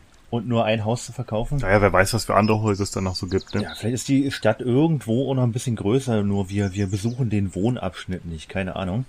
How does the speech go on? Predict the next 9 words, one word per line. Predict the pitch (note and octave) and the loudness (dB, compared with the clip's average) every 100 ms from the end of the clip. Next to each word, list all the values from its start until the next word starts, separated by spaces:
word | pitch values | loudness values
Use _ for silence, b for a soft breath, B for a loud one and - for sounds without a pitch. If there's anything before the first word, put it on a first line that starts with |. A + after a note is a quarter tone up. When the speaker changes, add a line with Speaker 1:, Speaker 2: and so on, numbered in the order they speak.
| - | -6
Speaker 2:
Man | A#2+ G#2 G2 | -2 0 0
weiß | F#2 F#2+ - | 0 0 0
ja | |
zumindest | A2 G#2+ G#2 G#2+ C3+ | -4 -2 0 0 -2
schon, | E3+ E3 | -2 -2
dass | D#3+ | -4
das | D#3+ - | -6 -6
Haus, | D3 D#3+ - - - | -6 -6 -6 -8 -8
ähm, | - D#3 D#3+ | -8 -6 -6